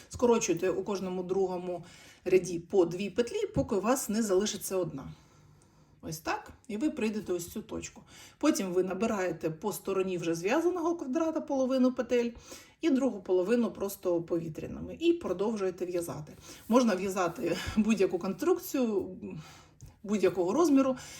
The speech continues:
Мені сподобався дуже простий процес. Боже, це просто чудо. По-перше, спиці п'ятірка. Я так давненько вже не в'язала на таких товстих спицях. Після нескінченних шкарпеток на два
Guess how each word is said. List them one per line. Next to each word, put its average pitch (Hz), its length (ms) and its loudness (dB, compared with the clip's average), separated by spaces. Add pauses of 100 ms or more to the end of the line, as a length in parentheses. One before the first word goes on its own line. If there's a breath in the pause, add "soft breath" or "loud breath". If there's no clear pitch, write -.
(140 loud breath)
Мені 208 220 4
сподобався 175 580 -2 (140)
дуже 202 260 2
простий - 340 -4
процес. 170 480 -8
Боже, 190 320 -6 (300 loud breath)
це 220 420 0 (240)
просто 240 340 2
чудо. 185 340 -2
По-перше, 262 680 2
спиці 262 600 0
п'ятірка. 185 840 -4 (420 soft breath)
Я 190 160 -10
так 220 200 -2
давненько 190 440 0
вже 196 160 -2
не 208 120 0
в'язала 196 380 0
на 180 120 -2
таких 202 260 -6
товстих 190 380 -8
спицях. 302 600 -6 (840 loud breath)
Після 208 720 0 (540 loud breath)
нескінченних 214 760 0
шкарпеток 269 540 -2
на 208 120 -2
два 185 560 0